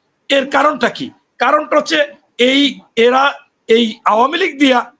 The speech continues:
সুবিধাভোগী, তাই এই খুনিদেরকে রাখতেছে, আশ্রয় প্রশ্রয়, পৃষ্ঠপোষকতা, এমনকি পুনর্বাসন করতে চে-, চাচ্ছে। এইটা হচ্ছে আমাদের কাছে স্পষ্ট মনে হচ্ছে। তাই আমি মনে করি যে আপনার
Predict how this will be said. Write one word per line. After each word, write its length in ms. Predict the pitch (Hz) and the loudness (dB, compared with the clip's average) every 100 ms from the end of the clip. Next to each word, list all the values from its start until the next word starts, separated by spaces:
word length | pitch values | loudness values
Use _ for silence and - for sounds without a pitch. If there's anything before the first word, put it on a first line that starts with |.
| _ | _
সুবিধাভোগী, 800 | - 202 220 254 262 240 277 311 320 302 _ | -6 -2 0 2 0 0 -2 -6 -8 -20 _
তাই 280 | 254 277 277 | 0 2 -2
এই 100 | 254 | -4
খুনিদেরকে 600 | - 233 254 269 262 247 | -2 0 2 -2 0 -2
রাখতেছে, 440 | 311 - 254 269 285 - _ _ | -2 -4 -4 0 -2 -4 _ _
আশ্রয় 400 | 190 202 - 269 | -4 -4 -2 -2
প্রশ্রয়, 520 | 254 240 - 254 262 262 - _ _ _ - 185 | 0 -2 0 0 2 0 -10 _ _ _ -12 -4
পৃষ্ঠপোষকতা, 800 | 240 - 269 247 254 262 254 269 277 269 _ - | -4 0 -2 0 -2 -2 -2 0 0 -4 _ -6
এমনকি 440 | 233 339 - 220 - - _ - | -2 -2 -4 -8 -8 -12 _ -2
পুনর্বাসন 540 | 254 254 247 254 247 240 | 2 2 2 0 0 -2
করতে 320 | - - 262 | -4 -4 -6
চে-, 180 | - 240 | -8 -4
চাচ্ছে। 300 | 277 269 - 285 - _ _ | -4 -4 -2 -2 -4 _ _
এইটা 240 | - 311 320 | -4 0 0
হচ্ছে 220 | 254 247 254 254 285 - - | 0 0 0 0 -10 -20 -2
আমাদের 320 | 220 240 240 | 0 2 0
কাছে 240 | - 226 226 - 214 - | 0 -2 -2 -2 -6 -6
স্পষ্ট 320 | - 233 - | -4 -4 -2
মনে 260 | 220 233 262 | -2 2 2
হচ্ছে। 240 | 208 - 165 - - _ _ | 0 -2 -6 -6 -20 _ _
তাই 340 | 240 254 294 254 _ _ _ | 0 0 -2 -10 _ _ _
আমি 340 | 175 202 240 285 294 - _ _ - | -2 0 2 2 0 -8 _ _ -8
মনে 240 | 185 285 | 0 0
করি 280 | 330 302 254 277 262 _ - _ | 2 0 0 -4 -8 _ -20 _
যে 120 | 226 | -2
আপনার 560 | 214 202 202 247 285 | 0 -2 -2 0 2